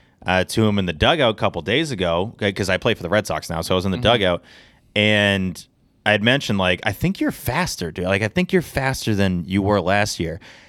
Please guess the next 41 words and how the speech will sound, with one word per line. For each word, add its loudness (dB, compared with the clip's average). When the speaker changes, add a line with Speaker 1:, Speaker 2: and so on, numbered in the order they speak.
Speaker 1:
And 2
Jarren's, 0
Jarren's 2
a -2
cocky 0
mofo, 0
and -4
I 4
respect 0
Speaker 2:
Mm-hmm. -6
Speaker 1:
it. -4
He's 0
like, 0
"Yeah, 4
I 0
am. 2
I 4
am. 2
Speaker 2:
He -2
Speaker 1:
I'm, 2
Speaker 2:
said, 2
Speaker 1:
I'm," 4
Speaker 2:
Yeah. 2
Speaker 1:
he, 0
he's 2
like, 2
"Yeah, 4
Speaker 2:
Yes. -4
Speaker 1:
yes, 2
I'm -4
Speaker 2:
Mm-hmm. -4
Speaker 1:
faster. -2
Yeah." 0
And 4
Speaker 2:
<laughs> -4
It's 0
Speaker 1:
but 6
Speaker 2:
like, 0
Speaker 1:
he's, 4
Speaker 2:
"Oh, 4
man." 0